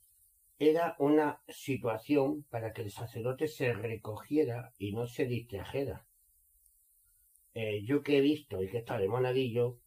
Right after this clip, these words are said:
cuando está un poco aburrido, te pones a contar la gente, o cuántos calvos hay, o mira a esa señora que lleva un traje de visón, o mira a esta otra que va más pobre que las ratas. Y creas que no, el sacerdote es un hombre.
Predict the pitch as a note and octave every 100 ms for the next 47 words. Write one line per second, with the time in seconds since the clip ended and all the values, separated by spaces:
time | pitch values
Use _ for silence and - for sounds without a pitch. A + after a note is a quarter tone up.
0 | _ _ - - - G#2 F#2 - B2+ C3
1 | B2+ C3+ B2+ B2+ C#3+ C#3 C3+ B2 - A#2
2 | B2+ B2+ B2+ B2 C3 C3 C3+ D#3+ C3+ C3
3 | D3+ - A2+ A#2 A#2 - A#2+ A#2+ B2+ C#3+
4 | C#3 D3 - _ _ - A2+ C3 B2+ A#2+
5 | C3 - A#2+ C#3 A#2 A2 A#2+ A#2+ G#2+ B2
6 | A#2 B2 C3 C#3+ E3 D#3+ - G2+ G#2+ B2+
7 | A#2+ C3 B2 B2 C3 B2 G2 A#2 A#2+ _
8 | _ - G2 G#2+ G#2+ G#2+ A#2+ A2+ A#2 G2
9 | - - - - - - _ _ _ _
10 | _ _ _ _ _ _ _ A2 G2 A#2+
11 | B2+ B2+ C3 C3+ B2+ B2 - A2+ B2 B2
12 | A#2 C3 G#2+ D#2+